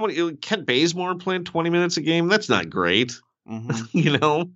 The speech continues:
Speaker 1: Uh, Kelly Oubre was terrible. They played Eric Paschall eighteen minutes a game. Brad Wanamaker played sixteen minutes a game. Uh, you know, Nico Mannion, in his thirty games, he played twelve minutes a game. Smiley,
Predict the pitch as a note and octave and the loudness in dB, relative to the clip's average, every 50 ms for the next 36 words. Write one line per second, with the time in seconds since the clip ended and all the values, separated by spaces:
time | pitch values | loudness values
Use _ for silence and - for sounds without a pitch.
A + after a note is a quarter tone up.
0 | _ - - - - - - A#2+ B2 B2 A#2+ A#2+ A#2 - D3+ E3 E3 C#3 C3 C#3 | _ -20 -20 -20 -12 -4 0 2 4 2 2 0 -2 -2 -2 0 0 2 2 2
1 | C#3+ C3 C#3+ C#3+ D3 D3 C#3 C3 - - - - G#2 A2 A#2 A#2+ A#2+ A#2 A#2 A2+ | 2 2 2 2 2 2 0 -2 -6 -8 -8 -6 -2 -2 0 0 2 2 2 2
2 | A#2 A#2 A#2 A#2+ A#2+ - _ _ _ _ _ _ _ _ - B2+ B2 - D3+ C#3 | 2 2 0 -2 -6 -12 _ _ _ _ _ _ _ _ -2 -2 0 2 2 2
3 | - - A#2 B2+ C3 A#2+ A#2+ - - - F2 F#2 G2+ G#2+ - - C3 C3 C3 A2+ | 2 4 2 2 2 0 -4 -8 -2 0 2 2 2 0 -2 0 0 0 0 0
4 | G2 B2 C3 - - C#3+ C3+ C3 C3+ C3+ C3 D3 C3 C3+ C3+ A#2+ A#2 G#2 G#2+ A#2+ | 0 -2 -4 -4 -4 -4 -2 -2 -2 -2 -2 -2 -2 -2 -2 -2 0 2 2 2
5 | A#2 G2+ D#2+ E2 D#2+ E2 F#2+ A2 B2+ B2+ C3 B2+ B2 C3 B2+ A#2+ A#2+ C3 B2 A#2+ | 2 0 -2 -4 -2 -2 0 0 0 0 0 0 0 -2 -4 -2 0 0 0 0
6 | A#2+ - - C3+ C3 - - - C#3 C3 B2+ B2+ C3 C3 B2+ B2+ C3 G#2+ A2 A#2+ | 0 -2 -2 -4 -4 -4 -4 -4 -2 -2 0 0 0 0 -2 -2 -2 -2 0 2
7 | A#2+ A#2+ B2 B2 B2 B2 B2 B2+ B2 B2 - _ _ _ _ _ _ _ _ _ | 2 2 2 2 2 2 0 -2 -4 -6 -12 _ _ _ _ _ _ _ _ _
8 | - F#2 F2+ E2 D#2+ D#2+ D2 C#2 C#2+ C#2 C#2+ E2 F#2 - _ _ _ _ _ _ | 0 2 2 4 4 2 2 2 2 0 0 -2 -4 -8 _ _ _ _ _ _
9 | _ _ _ _ _ _ _ _ - B2 A#2 A#2+ A2+ A#2+ C#3 C3+ C#3 B2 G2 F2+ | _ _ _ _ _ _ _ _ 0 0 0 2 2 2 2 2 2 0 0 0
10 | E2+ E2 E2 F2 G#2 A#2 B2+ C3 C3+ C3+ C3 C3+ C3+ B2+ B2 - - - - A#2+ | -4 -6 -4 -4 -2 0 2 2 2 2 2 0 -2 -4 -8 -12 -16 -10 -6 -4
11 | A#2 A#2 B2 B2 A#2+ A#2+ - - B2+ B2 B2+ C3 C3 A2 B2 B2 B2+ C3 B2+ - | -2 -2 -2 -2 -4 -4 0 2 2 4 4 2 2 2 2 2 2 2 0 0
12 | B2 B2+ B2 A#2+ - B2+ B2+ A#2+ A#2+ - A#2+ A#2+ B2 A#2+ A#2+ B2+ B2 B2+ B2 A#2+ | -2 -2 -4 -2 0 0 0 0 0 0 0 0 0 2 0 0 0 0 0 -2
13 | A#2+ G#2+ A#2+ B2 A#2+ A#2 - - - E2 D#2+ D#2 G#2+ C3 D3 D3 | -2 0 0 0 2 2 2 2 2 0 2 2 4 4 2 2